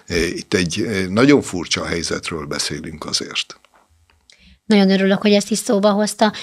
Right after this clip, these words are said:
Speaker 2: de megyek tovább akkor, hogy beleférjünk még az időnkbe. Oroszország szerte megszólaltak a szirénák, a televíziók pedig megszakították adásaikat, tesztelve a lakossági figyelmeztető rendszer készültségét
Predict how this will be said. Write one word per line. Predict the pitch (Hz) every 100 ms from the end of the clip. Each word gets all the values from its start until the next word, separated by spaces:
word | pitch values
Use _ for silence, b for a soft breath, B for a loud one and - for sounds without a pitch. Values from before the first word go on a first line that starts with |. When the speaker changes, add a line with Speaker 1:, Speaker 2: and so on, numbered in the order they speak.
| B
Speaker 2:
de | 220
megyek | 240 247 214
tovább | 226 208 196
akkor, | 208 - 208
hogy | 185
beleférjünk | 196 196 - 196 196 185
még | 196
az | 185 196
időnkbe. | 202 196 196 196 208 202 220 -
Oroszország | 190 185 - 226 - 190
szerte | 226 202 190
megszólaltak | 190 196 247 185 196 -
a | 208
szirénák, | - 254 214 185 180
a |
televíziók | 185 196 180 170 170 165 175
pedig | 160 180
megszakították | 175 175 226 220 220 208 202 202
adásaikat, | 208 190 - - 196 180 175
tesztelve | 196 - - 214
a | 214
lakossági | 220 - 208 196 190
figyelmeztető | 175 196 180 180 - 208 185
rendszer | 185 185 214 -
készültségét | 226 208 202 180 190 190 240